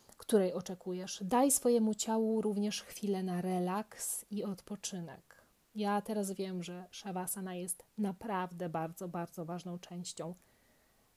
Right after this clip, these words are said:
sekwencji. Dlatego, że układ nerwowy potrzebuje czasu, aby przyswoić sobie korzyści tego, co się przed chwilą wydarzyło.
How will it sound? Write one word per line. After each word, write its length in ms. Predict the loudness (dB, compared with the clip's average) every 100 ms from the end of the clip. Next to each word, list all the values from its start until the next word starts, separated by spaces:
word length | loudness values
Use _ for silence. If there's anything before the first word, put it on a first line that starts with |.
| _ _ _ -10
sekwencji. 760 | -6 -6 -4 -6 -6 -10 -12 -20 _ _ -20 -20 -4
Dlatego, 320 | 2 6 6
że 120 | 6
układ 400 | 4 2 0 4
nerwowy 500 | 4 6 4 4 2
potrzebuje 640 | 0 -4 -2 0 2 2 2
czasu, 800 | -4 -2 0 2 0 2 0 0 _ _ _
aby 200 | 0 0
przyswoić 920 | 0 0 2 2 2 2 2 0 -2
sobie 400 | 0 0 0 -2
korzyści 1160 | -2 -2 0 2 0 0 -6 -6 -6 -4 -4 -6 _
tego, 200 | 2 4
co 120 | 2
się 160 | 2 0
przed 300 | 2 0 -2
chwilą 380 | 0 2 4
wydarzyło. 640 | 4 2 2 2 -2 -2